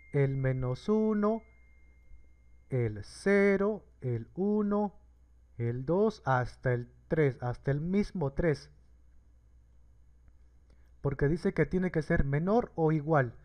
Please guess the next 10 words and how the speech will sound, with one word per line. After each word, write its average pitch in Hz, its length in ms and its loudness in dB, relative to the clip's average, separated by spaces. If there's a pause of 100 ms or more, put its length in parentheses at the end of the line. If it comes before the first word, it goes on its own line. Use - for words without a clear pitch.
(240)
Como 131 240 -6
puede 170 260 0
ser 190 200 -2
igual 196 320 4
también, 202 360 2
por 165 200 0
eso 175 220 -4
va 135 120 2
el 131 80 -4
tres. - 320 -4